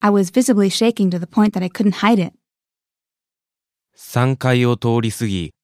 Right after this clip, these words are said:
Speaker 2: 眼下に真っ暗な闇の底、地面の気配がありました。
Speaker 1: We passed the third floor, and below I could barely see the ground covered in complete darkness.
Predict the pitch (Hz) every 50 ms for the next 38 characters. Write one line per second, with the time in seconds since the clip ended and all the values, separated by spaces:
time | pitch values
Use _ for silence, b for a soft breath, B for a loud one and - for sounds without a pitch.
0 | _ _ _ _ _ _ _ _ _ - - 117 123 131 123 - - 107 98 95
1 | 90 85 76 - _ _ _ _ _ _ _ - - 95 101 110 107 _ _ _
2 | - - 131 135 131 120 110 101 92 87 85 85 92 98 101 104 107 104 104 92
3 | - - 92 - - 95 90 78 - _ _ _ _ _ _ _ _ _ _ _
4 | _ _ _ _ _ - - 123 135 139 139 131 120 107 101 95 90 82 - 110
5 | 107 101 110 107 95 87 85 82 78 78 78 82 80 82 80 - - - 90 -
6 | - _ _ _ _ _ _ _ _ _ _ _ _ _ _ _ _ _ _ -
7 | 220 208 - - 262 294 302 - 269 247 - 262 254 254 233 - - 254 240 202
8 | 180 180 180 _ _ _ _ - 214 220 202 214 208 220 240 240 208 202 - -
9 | 190 170 - 208 240 262 277 262 - - 240 247 220 185 214 220 233 208 190 180
10 | - - 208 202 214 196 190 180 180 180 - - 208 214 - - 190 208 - 208
11 | 170 165 175 - - -